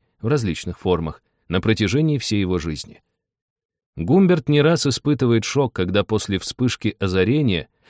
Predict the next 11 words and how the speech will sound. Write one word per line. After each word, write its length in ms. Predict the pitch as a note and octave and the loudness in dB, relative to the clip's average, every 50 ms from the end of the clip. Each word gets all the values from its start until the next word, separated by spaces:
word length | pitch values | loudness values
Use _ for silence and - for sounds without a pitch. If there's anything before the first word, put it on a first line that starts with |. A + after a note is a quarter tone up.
| - _ _ | -20 _ _
вдруг 420 | F2+ F#2+ G2+ A#2+ B2+ D#3 A#2+ - | -2 0 2 2 2 2 2 2
начинает 500 | B2 A2 - - G#2+ A2+ C3+ C#3 - - | 0 0 0 0 0 0 0 0 0 -2
осознавать 640 | G#2 - - G2+ E2+ F#2+ F#2+ F#2+ G#2 B2 C3+ A#2 | -4 -4 -4 -4 -4 -2 -2 0 0 0 0 0
эту 260 | G#2 F#2 - G#2 F#2+ - | -2 -2 -2 -4 -6 -6
ужасающую 960 | A2 F2+ F2 G2 F#2 - - - G2 G#2+ A#2 A#2+ G#2 - - F#2+ F2 D#2 - _ _ _ _ | -6 -4 -2 -2 -2 -2 -2 -2 0 2 2 0 -2 -4 -2 -2 -2 -4 -4 _ _ _ _
периодичность 760 | - A#2 A2 A2 G#2+ G2+ F#2 G#2+ A2+ - - G2+ F#2+ F2 E2+ | 0 2 4 4 4 4 2 0 -2 -2 -2 -2 -2 -2 -2
действий, 460 | E2+ F#2+ F#2 E2 - - - - - _ _ _ _ _ _ _ _ _ | -2 -2 -2 -2 -4 -8 -10 -14 -16 _ _ _ _ _ _ _ _ _
действующих 680 | - G2+ D#3 F3+ C#3 - - B2+ A#2+ - - A2+ - - | -2 0 2 2 2 0 2 2 2 2 2 -2 -2 0
лиц 260 | G2 A#2+ D#3 - - - | 0 0 0 -2 -4 -4
и 120 | - A2 | -6 -4
происшествий. 720 | - G2+ G2+ F#2+ - - F2 D#2+ - - - - - - | -2 -2 -2 -2 -4 -4 -4 -6 -6 -8 -10 -14 -20 -20